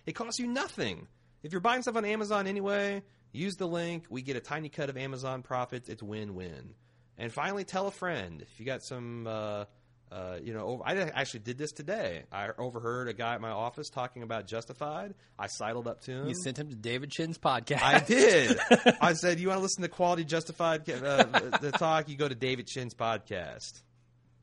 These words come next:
Speaker 1: Then, if you wanna hear us talk about some, uh, you know, morons talking about just random T V bullshit, you, you try our podcast out.
Speaker 2: Sure.
Speaker 1: But,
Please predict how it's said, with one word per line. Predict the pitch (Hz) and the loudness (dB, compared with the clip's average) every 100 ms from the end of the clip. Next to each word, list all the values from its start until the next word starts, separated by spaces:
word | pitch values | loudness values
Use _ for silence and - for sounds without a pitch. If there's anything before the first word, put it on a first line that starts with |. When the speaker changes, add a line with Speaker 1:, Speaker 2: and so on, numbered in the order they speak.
| - | -18
Speaker 1:
Then, | 117 180 269 202 151 151 170 | -2 0 2 2 2 0 -4
if | 139 | -6
you | 135 | -4
wanna | 147 151 | -2 0
hear | |
us | 147 | -2
talk | 147 | -2
about | 143 135 | -2 -4
some, | 135 131 | -4 -8
uh, | 120 | -6
you | 123 | -6
know, | 123 | -6
morons | 120 135 135 135 | -4 -2 -2 -4
talking | 131 | -4
about | 123 110 | -4 -6
just | 113 104 | -8 -6
random | 113 131 123 110 107 _ _ _ _ | -6 -6 -8 -8 -10 _ _ _ _
T | 123 113 | -8 -6
V | 101 | -6
bullshit, | 92 92 90 101 120 | -6 -6 -6 -8 -8
you, | 123 127 | -8 -10
you | 123 | -12
try | 127 147 | -10 -8
our | 165 | -6
podcast | 165 82 - 78 69 - | -8 -12 -12 -14 -14 -16
out. | - - - _ | -16 -18 -20 _
Speaker 2:
Sure. | - 117 - _ - | -10 -10 -10 _ -18
Speaker 1:
But, | 90 | -18